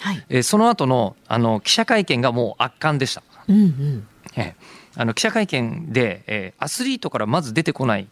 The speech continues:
Speaker 2: えー、言葉として、「私は運動音痴なんで」っていうのをおっしゃってたんですよ。
Speaker 1: <laughs> 聞かないですよね。<laughs> オリンピックでなかなか。
Speaker 2: ええ。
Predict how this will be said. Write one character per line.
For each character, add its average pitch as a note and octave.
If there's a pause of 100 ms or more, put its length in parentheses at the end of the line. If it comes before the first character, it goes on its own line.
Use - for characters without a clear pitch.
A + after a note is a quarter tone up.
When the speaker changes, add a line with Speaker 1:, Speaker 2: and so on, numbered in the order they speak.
(320)
Speaker 2:
え A2
ー、 -
言 B2+
葉 B2
と G#2
し -
て、 G2 (280)
「私 A#3+
は A3 (120)
運 C#4+
動 C4+
音 A3
痴 -
な A#2
ん G2+
で」 B2+
っ B2+
て -
い -
う F#2+
の -
を -
お -
っ -
し F2
ゃ -
っ F#2+
て -
た G2+
ん F2+
で E2+
す -
よ。 - (520)
Speaker 1:
<laughs> -
聞 -
か D4
な D#4
い D4
で A3
す -
よ D3
ね。 E3+ (280)
<laughs> -
オ F#3+
リ F#3
ン F#3
ピ F3+
ッ E3
ク D#3+
で D#3+
な D#3
か D#3+
な D3
か。 -
Speaker 2:
え E3+ (140)
え。 -